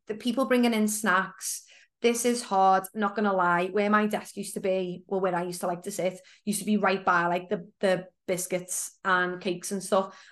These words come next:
And it is hard, I'm not gonna lie. And it's just that we need to have, we need to practice our self-discipline. Do not dare reply in your head and say,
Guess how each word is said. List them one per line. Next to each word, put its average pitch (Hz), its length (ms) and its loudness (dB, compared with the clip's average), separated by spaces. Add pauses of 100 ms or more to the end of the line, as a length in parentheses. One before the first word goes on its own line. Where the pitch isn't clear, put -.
(120)
And 240 100 2
it 269 80 4
is 294 180 4
hard, 208 300 4
I'm 233 80 0
not 226 140 -2
gonna 220 160 0
lie. 196 400 0
And 214 160 -2
it's 214 200 -6
just 214 300 0
that 240 160 0
we 214 120 2
need 190 280 2
to 208 80 0
have, 196 460 2 (180)
we 208 80 2
need 208 200 2
to - 60 -18 (160)
practice - 440 -4
our 190 160 0
self-discipline. 190 680 -2
Do 240 240 0
not 277 320 2
dare 214 480 4
reply 196 460 2
in 196 200 -2
your 190 180 -2
head 185 300 -4
and 202 100 -4
say, 180 280 0